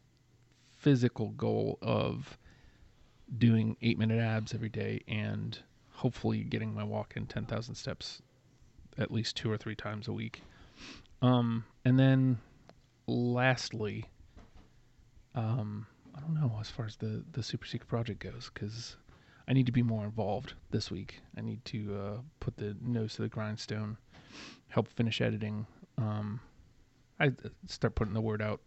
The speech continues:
uh, for voice actors and stuff and finalizing that so we can get to recording. Think that's what we're gonna do from there. All right. So that's the weekly. Um, if you're listening to this and you'd like to get the daily, it's Oh Hi Just-,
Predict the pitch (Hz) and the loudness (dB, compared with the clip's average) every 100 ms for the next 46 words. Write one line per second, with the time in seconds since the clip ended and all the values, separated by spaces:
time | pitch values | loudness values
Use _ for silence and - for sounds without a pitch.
0 | - - 113 110 107 - 107 110 107 - | -6 -2 0 0 -4 -4 -2 0 -2 -2
1 | 104 - 110 117 - - - - 107 - | -4 -6 -10 -8 -6 -8 -8 -8 -8 -8
2 | - 117 110 113 110 - 107 107 - - | -2 0 0 0 -2 -4 -4 -4 -6 -12
3 | - - - - 247 208 147 139 143 - | -20 -20 -18 0 4 6 8 8 8 6
4 | 143 127 - 104 - - - _ _ _ | 6 6 4 0 0 -12 -20 _ _ _
5 | - - - - - - - - 180 135 | -20 -20 -20 -20 -20 -20 -2 8 8 10
6 | 120 - 113 113 104 101 - - - - | 6 6 2 2 -2 -4 -6 -8 -10 -12
7 | - 180 147 113 - - - - - - | -2 4 6 4 0 -6 -12 -20 -20 4
8 | 123 156 - 180 180 - 131 120 123 131 | 8 8 6 8 8 8 6 6 4 4
9 | 127 127 123 - - - - _ - - | 6 6 4 0 -10 -20 -20 _ 0 6
10 | 151 143 - 131 123 123 135 - - - | 8 8 8 8 8 8 6 4 -4 -8
11 | - - - 117 113 113 113 113 120 117 | -16 -20 0 4 4 4 2 2 2 2
12 | 127 - 104 - 95 113 127 101 127 - | 0 -2 -4 -6 0 2 4 2 -6 -12
13 | - - - - - 117 - - 123 117 | -20 -20 -20 -18 -2 0 0 4 6 6
14 | 123 123 120 | 4 2 0